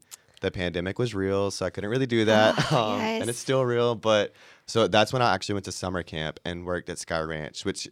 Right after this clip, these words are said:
Speaker 1: is just all a crazy God story 'cause that's how I met Zach.
Speaker 2: Yep.
Speaker 1: That's how I got here, like, all the things. And then right after that, I did a job in accounting for a year.
Speaker 2: Okay.
Speaker 1: But really all of that was, like, me, I knew the whole time that I wanted to do ministry,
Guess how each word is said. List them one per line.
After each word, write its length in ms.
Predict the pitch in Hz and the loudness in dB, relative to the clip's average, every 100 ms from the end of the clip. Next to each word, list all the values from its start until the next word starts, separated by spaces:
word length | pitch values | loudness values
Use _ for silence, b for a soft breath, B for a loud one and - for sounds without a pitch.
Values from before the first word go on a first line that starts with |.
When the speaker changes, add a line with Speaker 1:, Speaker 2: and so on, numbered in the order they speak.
| - | -6
Speaker 1:
is 120 | 113 | -4
just 240 | 123 - _ | -6 -8 _
all 160 | 95 95 | 0 0
a 60 | |
crazy 300 | - 90 92 | -2 -6 -6
God 240 | 85 80 82 | -4 -4 -4
story 180 | 90 | -6
'cause 100 | 85 | -4
that's 160 | 90 87 | -6 -6
how 80 | 92 | -6
I 40 | |
met 200 | 92 80 | -6 -6
Zach. 340 | 87 87 85 - | -4 -2 -2 -4
Speaker 2:
Yep. 80 | 107 | -8
Speaker 1:
That's 60 | 104 | -6
how 40 | |
I 40 | 90 | -4
got 200 | 85 - | -6 -6
here, 220 | 85 82 | -8 -6
like, 140 | 85 - | -8 -4
all 120 | 87 | -4
the 120 | 87 | -4
things. 460 | 85 82 78 76 - b b b b | -8 -10 -12 -14 -18 b b b b
And 100 | 101 | -2
then 100 | 107 | 2
right 180 | 104 98 | 4 2
after 180 | 95 90 | 2 -2
that, 240 | 85 82 | 0 0
I 80 | - | 0
did 200 | 85 90 | -2 -4
a 60 | 85 | -4
job 280 | 80 80 78 | -4 -6 -6
in 60 | |
accounting 420 | 78 - 73 71 73 | -10 -8 -8 -8 -10
for 160 | - | -6
a 80 | 80 | -6
year. 360 | 76 76 73 - b | -4 -4 -6 -8 b
Speaker 2:
Okay. 180 | 247 247 | -10 -2
Speaker 1:
But 140 | 180 98 | 2 4
really 300 | 113 139 143 | 4 6 6
all 220 | 92 101 | 6 4
of 120 | 95 | 2
that 220 | 90 87 - | 2 2 0
was, 160 | 85 | -4
like, 300 | 85 82 - - _ _ _ | -2 -4 -6 -20 _ _ _
me, 520 | 90 95 92 87 76 - _ _ _ _ _ _ | -6 -2 0 0 -2 -6 _ _ _ _ _ _
I 80 | 104 | 2
knew 240 | 101 98 101 | 4 2 2
the 120 | 101 | 2
whole 180 | 90 85 | -2 -4
time 320 | 82 76 85 | -4 -6 -4
that 120 | 90 | -4
I 40 | |
wanted 180 | 78 82 | -4 -6
to 60 | - | -8
do 120 | 82 | -10
ministry, 640 | 78 69 73 - 87 76 | -8 -8 -10 -6 -4 -4